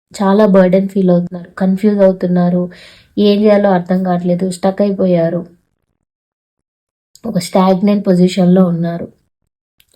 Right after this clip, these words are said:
అందుకనే యూనివర్స్‌కి ప్రే చేస్తున్నారు ఇంకొక ఛాన్స్ ఇవ్వమని. Because ఈ పర్సన్ మీతో రీయూనియన్ కావాలి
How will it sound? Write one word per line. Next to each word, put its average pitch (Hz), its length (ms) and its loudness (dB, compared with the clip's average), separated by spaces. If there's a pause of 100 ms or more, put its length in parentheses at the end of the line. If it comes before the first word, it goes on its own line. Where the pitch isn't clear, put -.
(600)
అందుకనే 208 440 2
యూనివర్స్‌కి 202 440 0
ప్రే 202 200 2 (100)
చేస్తున్నారు 185 680 2 (120)
ఇంకొక 202 320 0
ఛాన్స్ 185 420 0
ఇవ్వమని. 180 500 2 (840)
Because 214 320 2
ఈ 220 80 4
పర్సన్ 214 400 0
మీతో 214 200 0
రీయూనియన్ 196 520 2
కావాలి 185 440 0